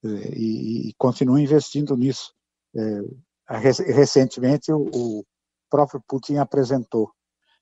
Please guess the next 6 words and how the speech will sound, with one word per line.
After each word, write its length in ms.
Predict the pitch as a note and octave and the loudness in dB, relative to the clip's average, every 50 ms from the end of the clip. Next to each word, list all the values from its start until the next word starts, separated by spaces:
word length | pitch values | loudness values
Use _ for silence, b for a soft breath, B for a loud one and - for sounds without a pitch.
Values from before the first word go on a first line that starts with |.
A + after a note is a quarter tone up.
| _ _ _ _ _ - | _ _ _ _ _ -4
um 360 | B2 B2 A2+ A2 A2 G#2+ G#2+ | -2 0 0 0 0 0 0
novo 360 | A2+ B2+ D#3 F3 D#3+ D3+ D3+ | 2 4 4 6 6 4 4
míssil 460 | C3+ C3+ C#3+ C3 - - - G#2 F#2 - _ _ _ _ _ _ _ _ _ _ _ _ _ _ _ | 4 2 2 0 0 -2 -6 -6 -6 -8 _ _ _ _ _ _ _ _ _ _ _ _ _ _ _
de 80 | - B2+ | 0 2
alcance 440 | B2 A#2 - A#2+ A#2+ A#2 - - A#2 | 2 2 2 0 0 0 -2 -4 -8
intercontinental 920 | G#2+ - A#2 - - A#2 G#2+ - - A2 A2 G#2+ - - C3 C#3 D3 C#3+ | -6 -6 -4 -4 -4 -6 -6 -6 -6 -6 -6 -6 -6 -4 -2 -2 -2 -4